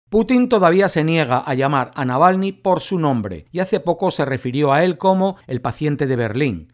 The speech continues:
El Kremlin hace referencia a él, ya lo hemos dicho, como un agente occidental que intenta debilitar a Rusia y desatar el caos revolucionario.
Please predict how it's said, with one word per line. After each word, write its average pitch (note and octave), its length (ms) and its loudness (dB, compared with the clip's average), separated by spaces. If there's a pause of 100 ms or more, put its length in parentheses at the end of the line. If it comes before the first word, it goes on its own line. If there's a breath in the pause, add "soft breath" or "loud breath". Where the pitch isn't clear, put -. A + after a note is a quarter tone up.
(120)
El A2 140 -12
Kremlin G#3+ 560 0
hace C3 200 -6
referencia C3 520 -4
a D#3 160 2
él, B3 360 0
ya A2 180 -4
lo A2 80 0
hemos C3 240 -2
dicho, F#3+ 400 -4 (160 soft breath)
como A2+ 240 -6
un F3 160 0
agente D#3 400 -4
occidental G3+ 760 -2
que D#3+ 80 -8
intenta C#3+ 440 -4
debilitar C3 680 -4
a F3+ 80 -2
Rusia G3+ 560 -2 (260 loud breath)
y C3 120 -4
desatar C3+ 640 -2
el C#3 180 -4
caos C3+ 400 -4
revolucionario. C3+ 1000 0